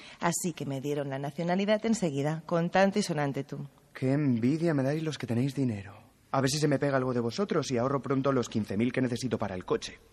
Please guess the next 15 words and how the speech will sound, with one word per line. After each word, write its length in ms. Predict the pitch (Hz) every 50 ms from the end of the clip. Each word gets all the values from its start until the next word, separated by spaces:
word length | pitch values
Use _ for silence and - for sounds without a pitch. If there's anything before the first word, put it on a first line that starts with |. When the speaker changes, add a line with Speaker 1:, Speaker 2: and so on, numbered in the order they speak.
| - -
Speaker 1:
¿Ya 180 | - 156 147 156
sabes 260 | - 175 180 180 175
cuál 200 | - 151 131 -
quieres? 480 | - 143 143 170 165 156 - - - - - - - - - - - - - - -
Speaker 2:
Me 60 | - 143
da 80 | 208
igual. 340 | 240 - - 123 151 185 185 - - - - - - - - - -
Uno 200 | 214 - - -
que 100 | 170 147
cueste 320 | 147 147 - - 139 127
quince 300 | - 135 127 113 - 127
mil 160 | 127 139 143
euros 340 | 143 139 135 127 123 113 -
o 60 | 110
más. 280 | 110 139 147 127 -